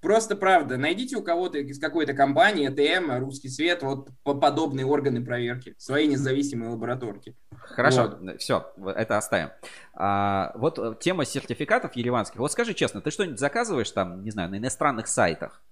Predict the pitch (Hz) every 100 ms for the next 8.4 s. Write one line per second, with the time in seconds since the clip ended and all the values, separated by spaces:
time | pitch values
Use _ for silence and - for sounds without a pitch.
0 | - 80 80 92 87 92 120 143 - -
1 | 120 104 - - 80 - - - 80 82
2 | 95 92 95 110 135 117 87 80 95 92
3 | - 104 82 82 - 85 85 117 135 123
4 | 110 104 85 80 101 110 107 95 82 -
5 | 127 - 123 - 98 92 95 90 71 87
6 | 107 - - - - 175 - - 170 269
7 | 240 - 107 107 95 98 98 104 104 87
8 | 85 87 69 -